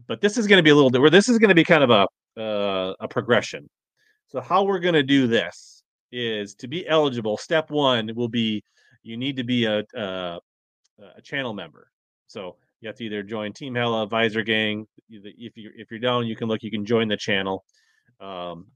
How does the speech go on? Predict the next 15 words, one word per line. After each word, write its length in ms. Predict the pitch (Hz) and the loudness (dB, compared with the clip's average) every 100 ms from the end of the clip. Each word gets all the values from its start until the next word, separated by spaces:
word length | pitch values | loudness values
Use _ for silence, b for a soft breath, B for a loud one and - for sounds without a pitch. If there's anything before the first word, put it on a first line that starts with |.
| _ 117 | _ -20
a-, 80 | - | -20
and 140 | 120 123 | -14 -12
you 100 | 120 | -6
can 140 | 120 | -2
join 180 | 120 113 | 0 0
the 80 | 104 | 0
channel 300 | 113 107 98 | 0 0 -2
for 120 | 104 | -4
as 60 | |
little 220 | 98 101 92 | -2 -2 -2
as 180 | 90 - | -6 -14
two 120 | - 107 | -14 -10
ninety-nine 380 | 98 92 92 | -8 -8 -8
a 20 | 87 | -10
month. 240 | 82 | -14